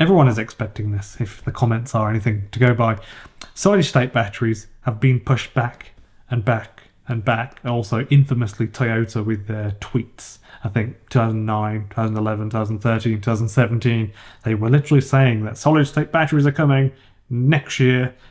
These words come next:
and they were just never coming. And so, uh, it's kind of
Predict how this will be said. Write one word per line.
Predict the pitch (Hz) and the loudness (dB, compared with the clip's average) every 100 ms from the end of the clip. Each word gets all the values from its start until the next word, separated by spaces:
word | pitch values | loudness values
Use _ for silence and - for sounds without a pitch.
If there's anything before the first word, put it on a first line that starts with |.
| _ | _
and | 120 117 | -4 0
they | |
were | 113 | -2
just | 113 120 127 | -2 -2 0
never | 123 110 107 | 0 0 -4
coming. | - 110 104 104 101 - - - | -4 -4 -2 -6 -10 -20 -20 -6
And | 113 113 | -2 0
so, | - 113 113 - | 2 2 2 -2
uh, | 127 - - | -10 -10 -12
it's | - - - | -10 -10 -10
kind | - 165 | -2 -2
of | 160 110 | -2 -8